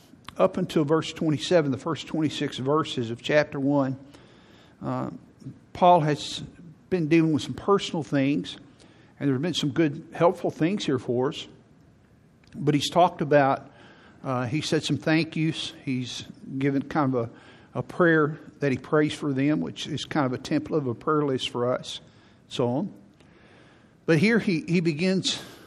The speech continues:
uh, an exhortation that goes on to the middle of chapter two. And here's why I tell you this, because it's just filled, and in the middle of chapter two is, is this example of Jesus to serve with humility.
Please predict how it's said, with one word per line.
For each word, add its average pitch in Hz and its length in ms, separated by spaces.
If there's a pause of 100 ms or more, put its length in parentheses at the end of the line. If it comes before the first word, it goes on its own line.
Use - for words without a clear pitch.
(280)
uh, - 180
an 160 280
exhortation 185 840
that 139 140
goes 147 220
on 170 180
to 151 100
the 143 100
middle 151 280
of 147 80
chapter 143 440
two. 139 460 (580)
And 143 80
here's 214 220
why 175 140
I - 20
tell 190 220
you 170 160
this, 135 220
because 139 300
it's 135 180
just - 220
filled, 151 480 (500)
and 143 240
in 151 100
the 151 60
middle 170 220
of 147 80
chapter - 340
two 139 280
is, - 240
is 127 220
this 139 280
example 147 520
of 131 120
Jesus 156 680 (640)
to 131 100
serve 165 460
with 131 160
humility. 143 680